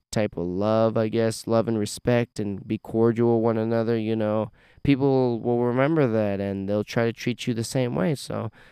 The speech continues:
you know, that was very special of him. I, you know, I was very, I was very honored and I was very appreciative that he would invite me to a concert, you know. And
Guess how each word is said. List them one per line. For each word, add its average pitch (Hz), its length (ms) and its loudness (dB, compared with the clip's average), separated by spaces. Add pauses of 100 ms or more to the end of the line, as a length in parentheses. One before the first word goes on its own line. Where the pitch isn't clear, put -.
(120)
you 123 100 0
know, 127 140 4
that 127 100 2
was 131 160 0
very 123 180 0
special 120 520 -2
of 104 100 -2
him. 104 180 0
I, 95 140 -2
you 101 80 -2
know, 101 180 -2
I 104 40 0
was 107 100 -2
very, 110 380 -2
I 104 80 -2
was 107 160 0
very 110 280 0
honored 113 460 0
and 104 180 -4 (520)
I 104 100 0
was 110 160 0
very 113 220 2
appreciative 110 640 -4
that 95 200 -4
he 107 100 -2
would 107 140 0
invite 101 260 -2
me 101 100 -4
to 107 160 -4
a 104 40 -2
concert, 117 520 -2
you 98 140 -2
know. 101 280 -2
And 110 280 -2